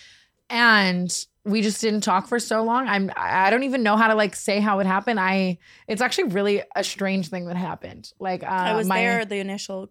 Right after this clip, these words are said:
Speaker 2: like, first point of contact.
Speaker 1: Yeah, like, my hair girl posted a Polaroid of me,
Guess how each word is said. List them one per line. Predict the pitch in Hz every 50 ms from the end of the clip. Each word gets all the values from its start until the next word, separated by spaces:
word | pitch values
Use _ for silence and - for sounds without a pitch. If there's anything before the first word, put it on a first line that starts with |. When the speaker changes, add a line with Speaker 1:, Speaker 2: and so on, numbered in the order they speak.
| _ -
Speaker 2:
like, | 196 185 190 _ _ _ -
first | - 208 202 - -
point | - 220 196 190
of | 185 -
contact. | - 180 165 - - - - - 208
Speaker 1:
Yeah, | 208 208 208 185 170
like, | 160 180 196 185 170 185
my | 202 208 208 208
hair | 196 175 190 214 214 220
girl | 214 254 254 254 240
posted | - - 226 214 208 - - 220 196
a | 190
Polaroid | 160 - - - 208 190 175 190 180 175 170 165 165
of | 170 156
me, | 165 160 160 156 156 165